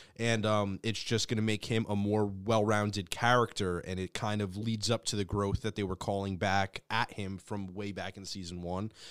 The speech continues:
Um, so yeah, for me, it's just really coming full circle in terms of the whole story and his character development.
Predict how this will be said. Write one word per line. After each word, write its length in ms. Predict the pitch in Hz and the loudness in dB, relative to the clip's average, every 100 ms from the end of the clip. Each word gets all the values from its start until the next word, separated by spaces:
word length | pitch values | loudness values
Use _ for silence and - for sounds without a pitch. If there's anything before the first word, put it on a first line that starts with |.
| - - | -20 -4
Um, 360 | 95 95 92 | 0 0 0
so 180 | 92 107 | 0 0
yeah, 220 | 98 107 | 2 2
for 180 | 98 107 | 2 0
me, 220 | 101 117 | 0 2
it's 120 | 110 - | 2 0
just 300 | 107 98 - | 0 -2 0
really 220 | 104 95 | 0 0
coming 400 | - 104 98 95 | -2 -2 -4 -6
full 280 | - 117 101 | -2 -2 0
circle 400 | - 101 101 92 | 0 -2 -2 -6
in 120 | 90 | -6
terms 240 | - 101 | -6 -8
of 60 | 87 | -6
the 80 | 87 | -6
whole 160 | 95 | -4
story 500 | 92 - 95 92 87 | -4 -2 -2 0 -2
and 160 | 78 87 | -4 -8
his 140 | 87 | -8
character 360 | - - 117 127 | -8 -2 -2 -2
development. 480 | 131 139 151 156 185 | -4 0 0 0 -4